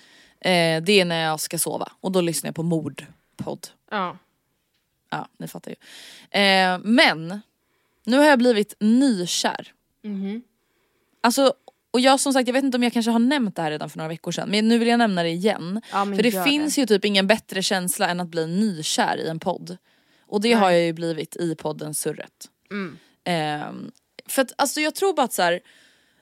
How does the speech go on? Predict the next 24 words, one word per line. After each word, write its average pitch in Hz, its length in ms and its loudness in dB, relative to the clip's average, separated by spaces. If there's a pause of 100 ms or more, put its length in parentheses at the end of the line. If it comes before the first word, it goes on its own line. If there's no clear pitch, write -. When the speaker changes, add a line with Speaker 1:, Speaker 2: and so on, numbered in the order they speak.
(720)
Speaker 1:
det, 302 400 2
den, 254 340 2
den 240 320 2
drivs 220 280 0
ju 214 60 0
av 190 140 0
Hanna 196 600 -2 (240)
Pi 220 320 -4 (120)
och 202 220 -2
hennes 196 220 -2
kompis 185 360 -6
Nea. 202 600 0 (180)
Nu 208 120 0
är 202 40 2
inte 196 160 -2
hon 180 120 -4
bara 170 120 0
hennes 180 240 -6
kompis, 185 380 -4
men 180 180 -6 (100)
Nea 196 380 -2
Holm, 220 380 -6 (100)
Linnea 202 320 -4
Holm. 220 180 -6